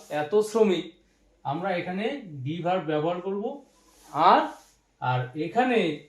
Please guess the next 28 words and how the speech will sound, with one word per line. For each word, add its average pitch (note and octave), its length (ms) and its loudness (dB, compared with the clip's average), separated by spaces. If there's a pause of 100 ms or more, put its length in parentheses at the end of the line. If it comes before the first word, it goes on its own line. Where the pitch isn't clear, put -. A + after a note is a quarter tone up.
(340)
মাচ F#3 280 0 (400)
এর G3 100 -2 (120)
পরিবর্তে A3+ 500 0 (300)
নিয়ে F3+ 220 -2
আসবো G3 200 -6 (100)
আমরা A3+ 180 0 (840)
so C4+ 140 0 (160)
many। D#3 260 4 (480)
তো E3 60 -10 (220)
কাউন্টেবল B3 500 2 (100)
নাউনের A3+ 400 2
ক্ষেত্রে A3+ 280 -2 (280)
আমরা F#3+ 220 2 (680)
many F3+ 260 4 (760)
শব্দটা F#3+ 360 2 (100)
ব্যবহার F#3+ 360 8
করে G#3+ 200 2
থাকি, A3+ 160 -2 (120)
আর G#3 60 2 (200)
আনকাউন্টেবলের A#3+ 840 2
ক্ষেত্রে G#3+ 280 -2 (280)
মাচ। E3+ 260 6 (360)
এটা G3+ 220 -2
তোমাদের G3+ 400 2 (560)
অনেকেরই G#3+ 440 2
হয়তো G#3+ 200 4 (120)
জানা F3 240 0 (580)
আছে। E3 220 -6